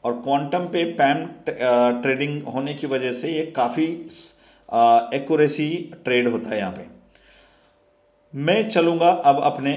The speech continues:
account में, ठीक है। मैंने आपको, आ, account की जैसे मैंने बात करी थी कि ये मेरा account है। सबसे पहले मैं account में चलता हूँ, उसके बाद इसमें career कैसे बनेगा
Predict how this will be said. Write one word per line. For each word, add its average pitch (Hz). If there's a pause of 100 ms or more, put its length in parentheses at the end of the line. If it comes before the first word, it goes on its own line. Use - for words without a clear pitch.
(120)
account 107
में, 90
ठीक 139
है। 202 (340)
मैंने 127
आपको, 131 (240)
आ, 107
account 123
की 131
जैसे 117
मैंने 120
बात 117
करी 120
थी 110 (800)
कि 123
ये 120
मेरा 147
account 117
है। 123
सबसे -
पहले 143
मैं 139
account 127
में 139
चलता 139
हूँ, 160 (340)
उसके 127
बाद 135 (760)
इसमें 160
career 170
कैसे 208
बनेगा 120